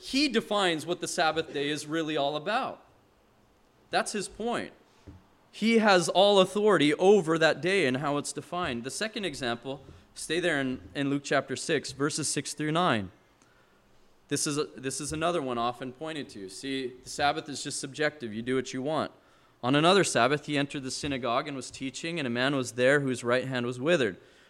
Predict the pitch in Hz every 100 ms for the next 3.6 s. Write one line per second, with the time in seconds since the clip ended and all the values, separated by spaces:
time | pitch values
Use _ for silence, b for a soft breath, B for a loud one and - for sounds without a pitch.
0 | b 107 - - 135 135 135 120 131 131
1 | 127 131 - 113 143 - - 127 127 131
2 | 123 120 123 120 123 117 113 147 139 131
3 | 123 - 107 113 147